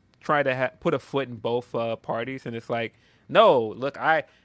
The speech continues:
I am a part of something that cool, that's cool that older people in the thirties knew about, and they don't understand these references.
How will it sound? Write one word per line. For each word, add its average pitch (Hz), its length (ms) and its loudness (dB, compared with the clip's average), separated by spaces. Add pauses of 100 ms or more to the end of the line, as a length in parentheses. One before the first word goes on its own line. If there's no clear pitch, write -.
(140)
I 170 260 4
am 135 280 0
a 127 60 -8
part 143 220 0
of 147 80 -6
something 147 300 -6
that 120 120 -6
cool, 160 460 -6
that's 120 180 -6
cool 151 300 -4
that 135 160 -2
older 165 260 0
people 131 480 -6
in 120 220 -6
the 120 80 -4
thirties 147 500 0
knew 117 160 -2
about, 110 420 -4
and 113 160 -8
they 147 80 6
don't 160 140 6
understand 113 380 -6
these 113 140 -12
references. 117 480 -6